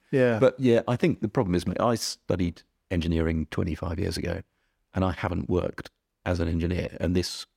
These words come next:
Speaker 2: would feel to me like I was making something.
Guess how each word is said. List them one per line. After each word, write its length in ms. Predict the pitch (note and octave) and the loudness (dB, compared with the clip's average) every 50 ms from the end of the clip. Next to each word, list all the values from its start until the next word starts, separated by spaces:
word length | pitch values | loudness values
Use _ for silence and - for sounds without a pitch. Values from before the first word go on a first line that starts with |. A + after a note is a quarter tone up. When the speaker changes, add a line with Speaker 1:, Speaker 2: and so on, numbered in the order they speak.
| _ _ _ _ _ - | _ _ _ _ _ -4
Speaker 2:
would 140 | G2 F2+ | -4 -4
feel 260 | - - G2 F#2 F2 E2+ | 0 2 2 4 4 2
to 100 | - G2 | 2 2
me 320 | G2 A#2+ G#2+ D#2 E2 G#2 G2 | 4 4 4 4 4 2 2
like 260 | F#2+ F#2+ F2+ F2 F#2 | 2 2 0 0 0
I 180 | F#2+ F#2 F2+ F2 | 0 2 2 2
was 300 | E2 E2+ D#2+ - - - _ _ _ _ _ _ _ | 2 2 0 -2 -8 -12 _ _ _ _ _ _ _
making 340 | - F#2 E2+ D#2 - - - | -2 0 0 0 -4 -8 -8
something. 320 | - - - - - - | -8 -10 -10 -12 -14 -16